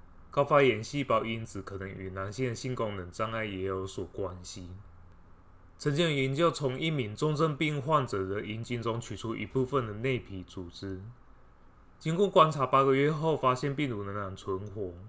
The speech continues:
确诊新冠肺炎之后，这名患者的阴茎内皮细胞遭受到病毒的侵袭，使他的鸡鸡长达八个月无法完全充血。无法充血就是硬不起来。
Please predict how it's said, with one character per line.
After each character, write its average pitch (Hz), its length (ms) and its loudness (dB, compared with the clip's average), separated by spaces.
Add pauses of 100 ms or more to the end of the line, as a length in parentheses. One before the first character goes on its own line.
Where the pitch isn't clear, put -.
(560)
确 180 140 0
诊 151 160 2
新 123 220 -4
冠 143 200 2
肺 131 200 4
炎 104 120 -2
之 104 220 -6
后， 120 180 0
这 165 120 -4
名 147 180 -2
患 147 160 4
者 123 100 0
的 104 80 2
阴 117 160 -2
茎 117 240 -4
内 135 160 2
皮 101 220 -6
细 127 240 -4
胞 110 180 0
遭 120 140 0
受 139 160 4
到 143 140 8
病 143 260 0
毒 98 180 -4
的 92 120 -4
侵 104 320 -8
袭， 90 260 -10 (720)
使 117 180 0
他 127 140 0
的 123 120 4
鸡 120 120 -4
鸡 120 160 0
长 107 240 -6
达 107 140 2
八 107 200 2
个 107 140 -4
月 120 180 4
无 120 200 6
法 98 220 -2
完 98 220 -2
全 95 240 -8
充 98 320 -6
血。 98 200 -8 (1000)
无 151 80 -2
法 160 160 4
充 143 220 2
血 123 160 2
就 123 100 2
是 123 240 -2
硬 127 220 -2
不 127 100 0
起 92 320 -6
来。 87 220 -10